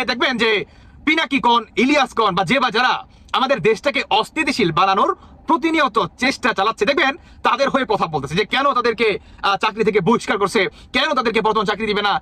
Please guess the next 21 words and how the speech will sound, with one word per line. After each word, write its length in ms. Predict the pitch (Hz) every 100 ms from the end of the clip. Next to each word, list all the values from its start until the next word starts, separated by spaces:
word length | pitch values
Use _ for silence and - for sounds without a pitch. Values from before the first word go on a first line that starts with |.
| - -
কেন 120 | 294 294 220
এটা 120 | 226 220
করবে 140 | 208 208
না, 40 | 202
কেন 120 | 302 285
সেটা 140 | 233 220
করবে 160 | 208 208
না, 40 | 185 - - -
কেন 120 | 294 262 269
অমুক 220 | 269 -
তমুক। 180 | 262 247 226
মানে 100 | 339 311 240
ভাই, 80 | 240
নানান 220 | 226 359 277
ধরনের 240 | 208 202 170
প্রশ্ন। 160 | 160 185
মানে 120 | 302 381 - - - 165
মানুষের 380 | 208 247 269 247 208
কাছে 220 | 202 262 - -
কিভাবে 360 | 240 247 240 147 - - - 190
আপনার, 300 | 214 202